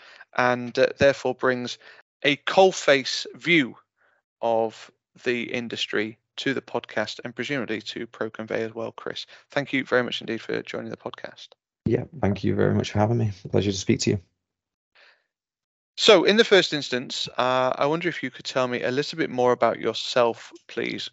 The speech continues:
Speaker 1: Chris, who are you? What do you do? I said you're an ex-conveyancer, but you're obviously not
Speaker 2: Mm-hmm.
Speaker 1: now.
Speaker 2: No, not now, but yeah, I have been down the, the mines, as you said, for ten years.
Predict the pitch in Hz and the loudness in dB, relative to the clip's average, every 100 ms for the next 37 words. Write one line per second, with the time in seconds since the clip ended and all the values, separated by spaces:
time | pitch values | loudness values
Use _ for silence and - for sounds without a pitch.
0 | _ - 165 - 147 156 170 180 202 196 | _ 0 0 0 4 6 8 6 4 2
1 | 135 - 131 127 123 143 147 127 - 139 | -2 -2 -2 -4 2 6 6 6 2 0
2 | 123 127 - - - 117 117 123 - 151 | 0 0 -2 -4 -8 0 2 2 -2 -4
3 | - - 127 - - 87 - - 127 - | -2 2 2 2 0 0 2 -2 -4 -8
4 | - _ _ _ _ _ - - - - | -14 _ _ _ _ _ -20 -18 -18 -18
5 | - - 104 123 127 104 104 117 117 120 | -20 2 8 10 12 10 10 8 8 8
6 | 110 98 92 - 98 98 98 - - - | 8 6 4 4 6 8 6 2 -6 -2
7 | 104 104 90 92 98 95 98 92 92 87 | 2 4 4 4 2 4 4 4 4 4
8 | 90 90 90 87 92 95 90 85 87 87 | 6 6 6 4 0 -2 -2 2 2 2
9 | 87 82 - 87 - - - 85 82 85 | 2 2 4 4 2 -4 0 0 4 4
10 | 95 95 - | 4 2 -4